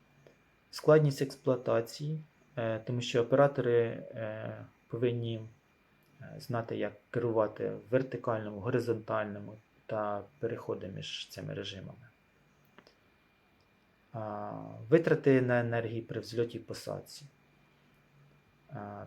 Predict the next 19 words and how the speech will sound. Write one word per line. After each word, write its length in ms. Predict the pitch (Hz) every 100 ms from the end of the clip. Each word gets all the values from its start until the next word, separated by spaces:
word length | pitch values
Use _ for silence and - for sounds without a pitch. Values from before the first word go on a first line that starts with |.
| -
перехід 420 | 143 143 131 -
на, 480 | 104 101 101 101 - - 113
е, 220 | 107 101 107
між 320 | 120 - -
режимами 420 | 113 117 110 110
польоту, 680 | 107 107 113 120 110 107 113 - _ -
е, 40 | 107 107 113 135
є 100 | 120
складним 400 | - 117 110 98
процесом, 540 | - - 151 156 110
який 340 | 107 - 110 104 _ _
потребує 460 | - - 120 113 104
додаткового 520 | 110 117 - 107 104
налаштування 680 | 101 107 - 120 151 170 123
та 140 | 107
підтримки 560 | - - 135 117 - 113
прогна-, 440 | - 110 110 110 -
програмного 480 | 120 113 110 104 101
забезпечення. 760 | 107 117 - - 87 - -